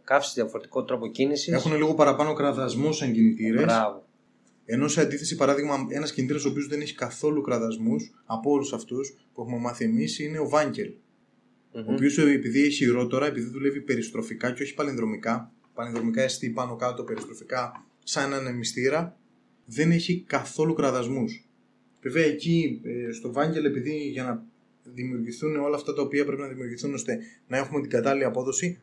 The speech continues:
Speaker 2: πρέπει να συμβούν πολλά πράγματα ταυτόχρονα. Θα το αναλύσουμε για το θέμα του Βάγκελ σε κάποιο
Speaker 1: Σε κάποιο
Speaker 2: άλλο
Speaker 1: άλλο
Speaker 2: επεισόδιο.
Speaker 1: επεισόδιο, μόνο του ίσως κιόλας, γιατί
Speaker 2: Ναι,
Speaker 1: είναι ένα
Speaker 2: είναι
Speaker 1: επεισόδιο
Speaker 2: τεράστιο
Speaker 1: μόνο του.
Speaker 2: κομμάτι.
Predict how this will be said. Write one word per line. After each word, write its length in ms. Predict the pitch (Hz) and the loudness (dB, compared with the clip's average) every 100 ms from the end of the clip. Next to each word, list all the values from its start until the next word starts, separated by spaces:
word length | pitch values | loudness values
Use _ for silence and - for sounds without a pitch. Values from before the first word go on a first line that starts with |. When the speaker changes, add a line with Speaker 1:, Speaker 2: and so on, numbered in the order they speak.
| - | -8
Speaker 2:
πρέπει 160 | 147 | -6
να 60 | 160 | -4
συμβούν 340 | - 127 151 | -4 -4 -2
πολλά 180 | 143 143 | 0 2
πράγματα 240 | 151 147 139 | 2 0 -2
ταυτόχρονα. 420 | 127 156 147 156 | -2 -2 -2 -4
Θα 120 | 143 | -6
το 80 | 135 | -6
αναλύσουμε 380 | 131 139 147 143 | -4 -4 -6 -6
για 100 | 135 | -6
το 60 | 127 | -6
θέμα 200 | 143 143 | -8 -8
του 80 | |
Βάγκελ 360 | 120 143 139 139 - _ | -4 -4 -6 -10 -14 _
σε 180 | - 120 | -14 -4
κάποιο 340 | 139 135 147 | -2 0 2
Speaker 1:
Σε 280 | 135 135 165 | 4 4 6
κάποιο 200 | 190 131 | 8 10
Speaker 2:
άλλο 80 | 160 | 10
Speaker 1:
άλλο 120 | 165 | 8
Speaker 2:
επεισόδιο. 280 | 123 147 160 | 8 8 8
Speaker 1:
επεισόδιο, 200 | 151 190 | 10 10
μόνο 100 | 160 | 10
του 100 | - | 6
ίσως 300 | 101 - - | 0 -2 -2
κιόλας, 300 | - 120 131 | 4 6 6
γιατί 180 | 120 127 | 4 4
Speaker 2:
Ναι, 100 | 135 | 8
Speaker 1:
είναι 400 | 147 143 156 156 | 8 8 10 10
ένα 0 | |
Speaker 2:
είναι 140 | 123 | 10
Speaker 1:
επεισόδιο 260 | 120 - 151 | 6 6 6
Speaker 2:
τεράστιο 240 | 143 113 | 8 8
Speaker 1:
μόνο 140 | 120 110 | 6 6
του. 180 | 107 | 2
Speaker 2:
κομμάτι. 440 | 104 107 107 - | -2 -4 -6 -10